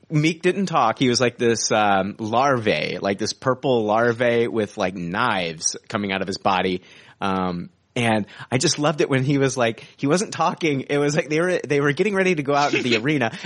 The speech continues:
Speaker 1: and he's just, like, doing, performing moves. <laughs>
Speaker 2: Yeah, he's, like, prepping himself up,
Speaker 1: Yes.
Speaker 2: trying to look like, like a badass.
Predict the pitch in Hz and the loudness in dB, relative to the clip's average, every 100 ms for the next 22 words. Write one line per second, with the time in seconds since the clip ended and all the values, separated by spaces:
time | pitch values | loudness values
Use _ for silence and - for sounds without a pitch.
0 | - 151 226 262 247 190 160 175 196 151 | -4 -2 0 0 0 -2 0 -2 -2 -2
1 | - 165 208 226 214 131 127 151 117 98 | -4 -4 0 0 0 -2 -2 0 -2 -4
2 | 120 - 139 196 - - - - - - | -6 -4 -4 -2 -4 -4 -4 -4 -8 -6
3 | 587 587 - - - 226 185 170 185 156 | -4 -4 -6 -8 -12 -4 0 2 0 -4
4 | - 156 151 160 147 - 139 131 139 151 | -4 -2 0 -4 -12 -10 -4 -2 0 0
5 | 131 120 117 113 113 - - 98 - 107 | -2 -4 -10 -10 -10 -10 -10 -10 -6 -6
6 | - 110 120 117 - | -2 -2 -2 0 -2